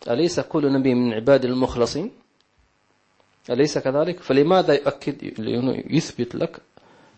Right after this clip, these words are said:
أن الله يعني، آه، فخور به. "إنه من عبادنا المخلصين". وأوضح الحقيقة. كذلك لنصرف عنه السوء، فالذي صرفها هو.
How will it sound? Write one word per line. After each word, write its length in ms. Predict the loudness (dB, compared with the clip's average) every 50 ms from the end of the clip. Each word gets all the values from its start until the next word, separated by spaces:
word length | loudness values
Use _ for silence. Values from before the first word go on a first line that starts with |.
| _ _ -10
أن 200 | -8 -6 -6 -8
الله 560 | -6 -4 -2 -4 -4 -4 -4 -6 -6 -6 -8 -18 -20 _ _ _ _ _ _ _ -4
يعني، 480 | -4 -4 -4 -4 -4 -2 -4 -4 -6 -10 _ _ _ _ _ _ _ _ -4
آه، 320 | -4 -2 -2 -4 -6 -8
فخور 480 | -8 -10 -10 -2 0 2 2 2 0 -4
به. 200 | -6 -8 -12 -14 -16 -20 -20 _ _ _ _ _ _ _ _ _ _ _ _ _ _ _ _ _ _ _ _ _ _ _ _ _ -20 _ -4
"إنه 460 | -4 -4 -2 -4 -6 -6 -6 -8 -8
من 260 | -8 -4 -2 -2 -2 -2
عبادنا 540 | -4 -4 -4 -2 -4 -2 -2 -2 -2 -2
المخلصين". 580 | -4 -6 -8 -10 -12 -14 -16 -16 -16 -16 -16 -20 -20 -20 _ _ _ _ _ _ _ _ _ _ _ _ _ _ _ -20 _ _
وأوضح 480 | 0 2 2 2 2 2 0 0 2 2
الحقيقة. 580 | 0 2 2 -2 0 2 0 0 0 -4 -12 -16 -20 _ _ _ _ _ _ _ _ _ _ _ _ _ _ _ _ _ _ _ _ _ _ _
كذلك 480 | -10 -8 -6 -4 -4 -4 -4 -2 2 2
لنصرف 560 | 4 4 4 4 2 2 2 -2 -2 -2 -4
عنه 260 | -6 -8 -8 -8 -10
السوء، 280 | -12 -10 -8 -8 -8 -8
فالذي 420 | -2 0 2 4 4 4 4 2
صرفها 560 | 2 2 0 -2 0 0 0 -2 -2 -2 -4 0
هو. 260 | 2 2 0 0